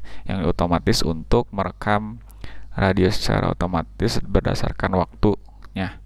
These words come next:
gitu. Atau mengclose ap-, application atau menggunakan, em, change volume. Jadi setiap waktu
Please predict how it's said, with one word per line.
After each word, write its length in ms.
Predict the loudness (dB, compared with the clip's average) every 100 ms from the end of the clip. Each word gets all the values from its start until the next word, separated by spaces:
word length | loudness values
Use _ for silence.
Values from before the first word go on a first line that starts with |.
| -12 -12
gitu. 320 | -8 -8 -8 -10 -12 -12 -8 -4 -2
Atau 400 | 2 4 6 4
mengclose 720 | 0 2 2 2 -4 -6 -4 -4
ap-, 280 | -6 -8 -4 -2
application 640 | 0 2 2 2 2 2 2
atau 240 | -2 -2
menggunakan, 640 | 0 -2 -4 -2 0 0 -2 -10 -12 -14 -14 -12 -2
em, 640 | 4 6 6 4 -2 -10 -14 -18 -6
change 480 | 0 2 0 -4 4
volume. 400 | 6 6 4 0 -6 -10 -12 -12
Jadi 240 | -2 4 4
setiap 400 | 2 0 0 0
waktu 480 | -2 0 4 4